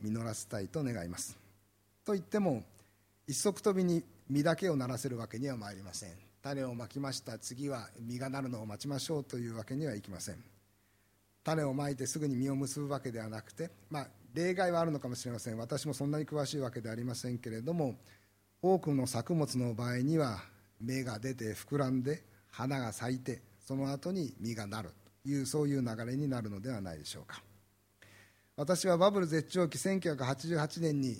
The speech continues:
えー、就職、えー、証券会社に就職いたしまして、五年間働いたの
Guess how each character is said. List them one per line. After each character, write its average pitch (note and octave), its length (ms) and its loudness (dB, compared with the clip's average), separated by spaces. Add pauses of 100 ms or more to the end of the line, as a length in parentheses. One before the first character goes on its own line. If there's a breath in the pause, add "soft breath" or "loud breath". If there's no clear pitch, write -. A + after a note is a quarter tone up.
(120)
え B2+ 40 -4
ー、 A#2+ 120 -2
就 C#3 260 -2
職、 B2+ 300 -4 (160)
え B2 60 -8
ー、 A#2 60 -4
証 D#3+ 180 4
券 F3 160 2
会 E3+ 100 6
社 C#3 100 0
に B2+ 60 2
就 C3 140 -4
職 B2+ 200 -2
い B2 60 -2
た B2 100 -2
し B2+ 100 -2
ま A#2+ 100 2
し B2 60 -6
て、 A2 100 -2
五 C3 120 2
年 D3 140 4
間 A#2+ 140 -4
働 B2 320 -4
い A2+ 40 -6
た A2+ 300 -6
の B2 240 0